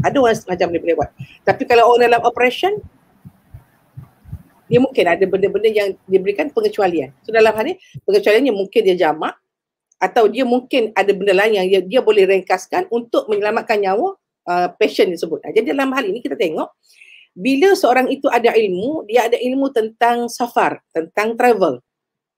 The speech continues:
Dia ada ilmu ketika sakit. Dia ada ilmu dalam keadaan begini. Dia ada ilmu dalam keadaan begini. Mana dia boleh buat pilihan dan dia boleh melaksanakan Islam. Kalau wanita itu merupakan wanita yang merdeka benar-benar,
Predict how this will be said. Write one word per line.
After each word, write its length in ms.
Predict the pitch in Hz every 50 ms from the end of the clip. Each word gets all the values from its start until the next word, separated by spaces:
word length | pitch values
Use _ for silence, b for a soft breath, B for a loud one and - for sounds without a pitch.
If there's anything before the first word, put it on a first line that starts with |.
| _ _ _ -
Dia 160 | 175 214 254 254
ada 80 | 269
ilmu 400 | 226 247 247 262 269 285 302 294
ketika 640 | 277 - 220 220 220 214 - - 247 254 254 247 -
sakit. 480 | - - 254 - - 277 208 - - _ _ _ _ _ _ _ _ _ _
Dia 320 | - 180 220 240 220 240 233
ada 80 | 254
ilmu 400 | 214 262 254 262 269 285 311 294
dalam 320 | 247 226 220 226 233 226 226
keadaan 320 | 196 196 214 202 226 233
begini. 400 | 226 240 226 254 254 233 175 151 - _ _ _ _ _ _ -
Dia 160 | 240 254 247
ada 80 | 247 254
ilmu 160 | 262 285 269
dalam 160 | 254 247 240
keadaan 320 | 233 - 226 196 226 226 220
begini. 400 | 220 220 233 247 240 190 147 139 _ _ - -
Mana 320 | - 185 202 220 269 349 349 -
dia 160 | 220 214 285 294
boleh 240 | 240 262 254 247
buat 160 | 247 247 - -
pilihan 400 | 214 196 180 - 175 - 330 370 381 _ b b b b b -
dan 240 | 196 240 247 254
dia 160 | 233 294 320 262
boleh 160 | 277 262 233
melaksanakan 560 | 226 214 - 208 - - 214 214 208 - 208
Islam. 320 | - 180 - 160 139 131 135 - _ -
Kalau 240 | 170 196 285 339
wanita 480 | 311 269 269 262 277 277 277 - - 320
itu 480 | 320 - 403 392 - - - 359 269 294 _ _ _ _ _ _ _ -
merupakan 400 | 214 226 226 233 240 - 240 226
wanita 480 | 226 220 226 247 247 _ - 247 233
yang 320 | 226 214 220 208 208 208 196 -
merdeka 480 | 214 262 262 208 226 233 226 226 220 196
benar-benar, 560 | 180 180 180 165 160 151 151 170 - 339 -